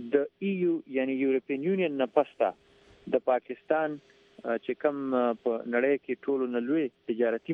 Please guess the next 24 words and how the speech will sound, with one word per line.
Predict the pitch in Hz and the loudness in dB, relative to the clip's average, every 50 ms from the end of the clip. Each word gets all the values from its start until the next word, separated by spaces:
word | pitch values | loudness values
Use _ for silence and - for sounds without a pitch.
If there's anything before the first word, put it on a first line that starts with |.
| 156 143 | -4 -2
ملګری | 131 127 131 156 156 143 135 | -2 0 0 0 0 0 0
دی، | 135 123 120 | 0 -2 -2
هغه | 117 120 120 123 | 0 0 0 0
امریکا | 120 117 117 - - 147 131 113 | 0 -2 -2 0 2 2 2 2
ده. | 101 - _ _ _ _ _ - | -2 -4 _ _ _ _ _ -4
نو | 131 120 - | -4 -2 2
که | 160 175 185 | 2 2 2
وکتلی | - 170 160 - 165 160 156 151 - | 2 0 -2 -2 -2 -2 -2 -2 -4
شي، | - 151 139 135 | -4 -4 -2 0
یورپین | 127 127 120 - - 127 135 | 0 0 0 0 -2 -2 -2
یونین | 151 156 151 147 135 127 - | -2 0 0 0 0 0 -2
خو | 117 | 0
ډېر | 113 143 147 143 | 2 2 2 2
ملکونه | 143 143 131 - - 190 185 175 139 120 | 0 -2 -4 -2 0 0 2 2 0 -2
دي، | 107 95 _ _ _ _ _ _ - | -4 -10 _ _ _ _ _ _ -2
خو | - - 127 131 | 0 2 4 4
امریکا | 127 127 127 - - 156 151 | 4 2 2 2 2 2 2
په | 139 - 139 | 2 2 0
یوازې | 127 139 156 160 147 131 127 - - | 2 4 4 2 0 -2 -6 -6 -4
سر | 143 131 123 120 | -4 -2 -2 -2
یو | 131 135 131 131 | -2 -2 0 -2
ملک | 135 131 - _ | -2 -2 -4 _
دی. | - 120 117 - _ - - - - _ _ - | -2 -2 -2 -2 _ -16 -20 -20 -20 _ _ -2
په | 135 | -2